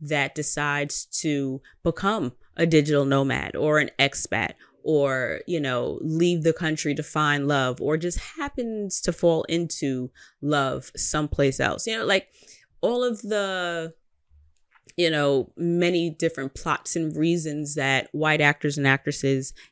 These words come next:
get to explore, uh, travel in different films. And I was talking about this with my boyfriend, who is actually a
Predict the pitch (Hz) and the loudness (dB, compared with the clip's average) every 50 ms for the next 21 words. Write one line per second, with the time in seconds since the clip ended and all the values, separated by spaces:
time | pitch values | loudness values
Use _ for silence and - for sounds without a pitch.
0 | - 185 156 - 151 - - - - - 165 147 143 - - 143 - - - - | -14 -6 -2 0 0 0 -2 -6 -4 -2 0 0 0 -2 -4 -4 -4 -4 -4 -6
1 | - - 240 254 214 160 147 147 160 - - _ - - - - _ _ - 170 | -4 0 2 4 4 6 4 4 2 0 -6 _ -20 -20 -20 -20 _ _ -4 -2
2 | 156 143 - - - - 214 202 185 175 147 127 127 160 - - _ - 156 147 | -2 -2 -2 -4 -6 -4 -2 -2 0 0 0 0 -2 -2 -6 -8 _ 0 0 2
3 | 139 - 139 127 - 131 123 123 - - 113 - - - - - - - _ _ | 2 2 0 0 0 -2 -4 -4 -4 -4 -4 -4 -6 -8 -12 -12 -12 -12 _ _
4 | _ _ _ _ _ _ _ _ _ _ _ _ _ _ _ _ _ _ _ _ | _ _ _ _ _ _ _ _ _ _ _ _ _ _ _ _ _ _ _ _
5 | _ _ _ - 180 180 175 170 165 165 165 160 - - - - - _ _ - | _ _ _ 4 6 8 8 8 8 6 4 2 0 -2 -4 -8 -14 _ _ -20
6 | - _ _ _ _ _ _ _ _ _ - 180 175 175 - - - 214 214 208 | -20 _ _ _ _ _ _ _ _ _ 2 2 4 4 2 2 2 2 2 2
7 | - 196 190 185 185 - - 170 160 143 170 156 151 151 131 - - - 160 151 | 0 -2 -2 -2 -4 -4 -4 -4 -2 0 0 2 2 0 0 -4 0 2 2 4
8 | 143 147 - - - - - - 147 139 147 151 143 143 - - - - - 160 | 4 2 0 -2 -2 -4 -6 -8 -6 -2 0 2 2 2 0 -4 -10 -8 -2 0
9 | 147 143 139 135 135 135 - 139 135 - - 135 135 135 127 127 135 127 131 131 | 0 2 2 0 0 2 2 2 2 0 -4 -8 -6 -6 -6 -4 -2 -2 -2 -2
10 | - - 123 123 127 127 117 - - - 123 113 120 117 110 113 120 | -4 -6 -6 -4 -4 -4 -4 -6 -6 -6 -4 -4 -4 -4 -4 -6 -8